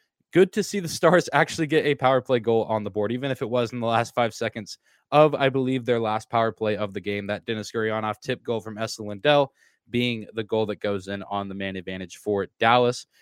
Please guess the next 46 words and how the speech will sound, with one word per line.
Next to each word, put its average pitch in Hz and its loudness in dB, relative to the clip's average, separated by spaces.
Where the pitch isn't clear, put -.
And 147 0
it's 156 -4
small, 190 6
but 180 8
it 160 4
is 151 0
a 135 -8
step 131 0
in 123 -6
the 123 0
right 117 2
direction. 110 -4
I 107 -4
feel 127 -2
like 120 -2
in 117 -4
the 107 -8
past 117 -2
several 110 -4
games, 107 -8
whether 104 -4
it's - -8
the 101 -8
Winnipeg 127 -2
game, 120 -2
Nashville 113 -2
game, 104 -4
what 113 -4
have 110 0
you, 110 -2
we 113 0
would 113 -2
have 110 -8
been, 104 -6
we 131 -4
would 127 0
have 107 -6
killed 147 2
to, 117 0
to - -10
see 127 -8
the 110 -8
Stars 113 -2
go 113 -4
thirty 110 -4
percent, 104 -8